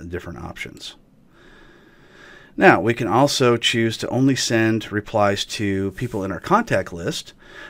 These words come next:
or we can send automatic replies to all external senders. So for our external senders,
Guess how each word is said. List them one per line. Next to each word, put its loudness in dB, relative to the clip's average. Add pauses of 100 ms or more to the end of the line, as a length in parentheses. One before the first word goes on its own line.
(120)
or 4
we 2
can 0
send 0
automatic -2
replies -2
to -6
all 2
external -6
senders. -2 (1000)
So 2
for 2
our 4
external 0
senders, -4